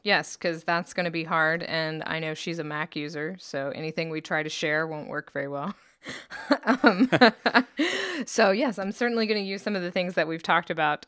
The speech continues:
on here to help that get going, because I'm going to be in Colorado, and she's going to be in Japan, and then in Norman, and then in California. <laughs> So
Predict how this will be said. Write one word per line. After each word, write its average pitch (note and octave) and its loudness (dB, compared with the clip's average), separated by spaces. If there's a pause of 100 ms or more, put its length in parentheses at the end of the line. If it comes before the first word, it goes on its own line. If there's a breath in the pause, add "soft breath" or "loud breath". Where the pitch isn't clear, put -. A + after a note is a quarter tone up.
on F3 0
here D#3+ -2
to E3 -6 (600 soft breath)
help A3+ 6
that F#3 8
get F#3 0
going, E3 2
because E3 0
I'm D#3 0
going D#3 -6
to E3 -8
be E3+ -4
in E3+ -6
Colorado, F#3+ 0
and D#3 -8
she's D#3+ -8
going E3 -6
to - -14
be E3+ -6
in F#3 -6
Japan, F3+ -6 (320 loud breath)
and E3 -6
then E3+ -4 (200)
in F#3 -4
Norman, F3+ 0
and D#3+ -6
then F3 -2
in F3+ -6
California. F3+ -2
<laughs> - -20
So - -2